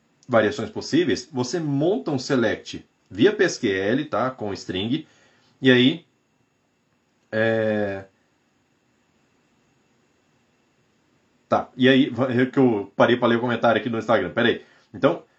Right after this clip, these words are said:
depois que você faz a montagem dessas variações como coluna, usando case e if, daí você retorna esse select que foi montado e aí executa de novo. Então são dois passos. O primeiro passo pra montar o select com as colunas possíveis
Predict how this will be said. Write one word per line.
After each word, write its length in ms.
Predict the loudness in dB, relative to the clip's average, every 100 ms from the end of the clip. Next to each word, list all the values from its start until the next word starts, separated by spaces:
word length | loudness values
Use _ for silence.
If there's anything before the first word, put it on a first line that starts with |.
| _ _
depois 260 | -4 -2 -2
que 60 |
você 180 | -2 0
faz 220 | 2 2
a 60 | 2
montagem 580 | -2 -2 0 0 0 -4
dessas 280 | -4 -6 -2
variações 540 | -2 -2 -4 -6 -8
como 400 | -4 -2 -2 -2
coluna, 580 | 0 0 2 0 -2 -4
usando 360 | -6 -4 -4
case 340 | -2 0 0 -2
e 340 | -4 -2 -2
if, 140 | -4 -14 -20 _
daí 220 | 2 4 4
você 400 | 0 -2 -4 -6 _ _ _ -4
retorna 680 | -4 -4 -2 0 0 -2 -4
esse 240 | -4 -6
select 500 | -2 2 2 0 -8
que 80 | -8
foi 160 | -6
montado 500 | -4 -4 -2 0 0
e 60 | -2
aí 200 | 0 0
executa 460 | 0 -2 -4 -6 -4
de 120 | 0
novo. 280 | 0 0 -2
Então 200 | -4 -2
são 180 | -2
dois 160 | -2 0
passos. 300 | 0 0 -2
O 40 |
primeiro 320 | -8 -4 -4 -4
passo 220 | -6 -6
pra 120 | -6
montar 400 | -4 -4 -4 -4
o 40 |
select 440 | -2 -2 -2 -4 -8
com 120 | -8
as 120 | -6
colunas 380 | -4 -4 -4 -8
possíveis 600 | -10 -6 -2 -2 -4